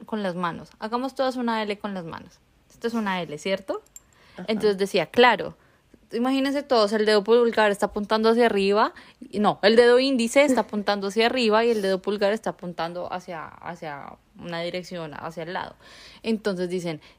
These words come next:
Speaker 1: el alto no tiene el pipí tan, tan, tan grande. Ahora voltee la dirección al pulgar apuntando hacia arriba. En cambio, el, el, el, el cortico tiene la verga bien grande. Venga, páreme bolas. Y yo, y usted sí es mucho ñero,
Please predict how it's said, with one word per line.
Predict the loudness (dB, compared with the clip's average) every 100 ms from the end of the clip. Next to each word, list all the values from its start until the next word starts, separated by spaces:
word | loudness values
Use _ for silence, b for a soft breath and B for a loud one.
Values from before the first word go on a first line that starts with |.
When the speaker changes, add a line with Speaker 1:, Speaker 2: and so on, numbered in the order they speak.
| _
Speaker 1:
el | 0 4 4
alto | 4 2 0 -2 -10 _ -14 -6
no | -6
tiene | -4 -4
el | -4
pipí | -4 -6 -4
tan, | -4 -6 -6
tan, | -8 -8 -6
tan | -6 -4
grande. | -2 -2 -4 -2
Ahora | 0 2 2
voltee | 0 -2 2 4 4
la | 2
dirección | 0 -2 -4 -2
al | -2
pulgar | -2 0 2 2
apuntando | 2 -2 0 0 0
hacia | 0 -2
arriba. | -2 -6 -6
En | -6
cambio, | -4 0 0 -2
el, | -2 0
el, |
el, | 0 -2
el | -2 -4
cortico | -4 -6 -6 -6 -6
tiene | -6 -6
la | -6 -6 -4
verga | -4 -4
bien | -4 -4 -4
grande. | 0 2 2 -4 -6
Venga, | -4 -4 -4
páreme | -4 -4 -4 -4
bolas. | -4 -4 -6
Y |
yo, | -8 -8
y |
usted | -10 -12 -10
sí | -8
es | -6
mucho | -6 -8 -8 -8
ñero, | -8 -6 -4 -2 0 2 4 4